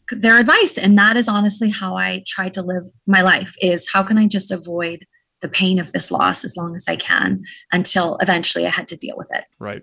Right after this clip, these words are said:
Speaker 2: And it was about three years that you truly felt like you dealt with it through the program?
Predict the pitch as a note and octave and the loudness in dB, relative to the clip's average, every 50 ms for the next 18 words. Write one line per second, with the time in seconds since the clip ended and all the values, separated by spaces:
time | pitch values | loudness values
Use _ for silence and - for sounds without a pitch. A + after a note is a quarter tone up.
0 | _ - B2+ B2 A#2 A2 A2+ G#2 A2+ G2+ A#2 A2+ A#2 A2+ _ - B2 B2+ A#2 A2 | _ -12 -10 -8 -8 -8 -8 -10 -8 -6 -4 -4 -4 -6 _ -8 -4 -4 -2 -2
1 | A2 A#2+ B2+ C#3 C#3 B2 A#2 A#2+ - _ _ _ _ _ _ _ - D3 C3+ B2 | -2 -2 0 0 -2 -2 -6 -12 -20 _ _ _ _ _ _ _ -12 -12 -10 -10
2 | A#2 G#2 - - C#3+ D3 C#3+ D3 C3 - C#3+ C#3+ C#3 B2+ C3 A#2 B2+ B2 A2+ B2+ | -12 -12 -6 -2 -2 0 0 0 -2 2 2 2 2 2 -2 -4 -4 -4 -2 0
3 | B2+ B2+ B2+ C3+ B2 - D3 B2+ - - C3+ A#2+ B2 - - B2+ C3 B2+ C3 C#3+ | -2 0 -2 -4 -6 -6 -8 -8 -8 -10 -10 -10 -10 -10 -6 -6 -4 -4 -4 -6
4 | C#3+ D#3 E3 | -6 -6 -10